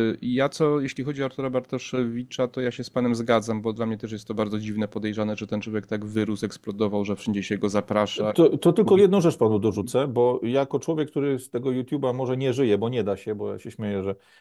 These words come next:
Speaker 2: z YouTube'a z całego miesiąca zostaje mniej niż dwie dniówki moje przy robocie codziennej.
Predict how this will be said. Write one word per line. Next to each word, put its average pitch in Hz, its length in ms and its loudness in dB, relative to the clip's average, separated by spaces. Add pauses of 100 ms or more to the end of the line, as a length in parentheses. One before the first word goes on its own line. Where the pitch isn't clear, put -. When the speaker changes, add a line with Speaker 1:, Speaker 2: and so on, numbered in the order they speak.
Speaker 2:
z 104 120 -4
YouTube'a 117 320 2
z - 40 -10
całego 110 300 2
miesiąca 107 380 -6
zostaje 104 360 -6
mniej 104 220 -4
niż 104 140 -6
dwie 98 160 -4
dniówki 104 320 -8
moje 90 340 -6 (400)
przy 107 180 4
robocie 104 360 4
codziennej. 101 680 -2